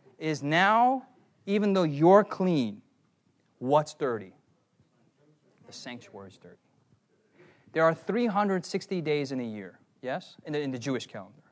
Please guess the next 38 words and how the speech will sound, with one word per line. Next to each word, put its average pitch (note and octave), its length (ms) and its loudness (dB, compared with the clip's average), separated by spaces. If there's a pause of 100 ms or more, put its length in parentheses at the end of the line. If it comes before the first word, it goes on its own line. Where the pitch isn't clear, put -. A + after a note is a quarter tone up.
(640)
For E3+ 160 0
three B3 400 0
hundred A#3 600 0
fifty-nine G3+ 1160 0
days D#3 320 -4
of C#3+ 100 -8
the B2+ 80 -8
year, B2 440 -4 (380)
all A3 640 10
our F3 180 4
sins D3 580 0
go C#3 200 2
into C#3 180 -4
the C3+ 80 -6
sanctuary, G#2+ 560 -12 (140)
all G#3 200 -4
of F#3+ 60 -10
them. G#2 120 -12 (1500)
I E3+ 220 8
sin, E3 580 -2 (920)
my E3 220 4
sin G3+ 260 4
gets F3 160 0
transferred F3 480 -2
to - 60 -8
the C3 100 2
lamb. E3+ 480 4 (220)
The C3+ 100 -2
lamb E3 320 6
get, F3+ 160 0
the C#3+ 80 -8
lamb's F3 300 4
sins F#3 200 0
get D#3+ 120 -2
transferred D#3+ 340 -2
to - 80 -10
the B2+ 60 -4
blood. E3+ 480 6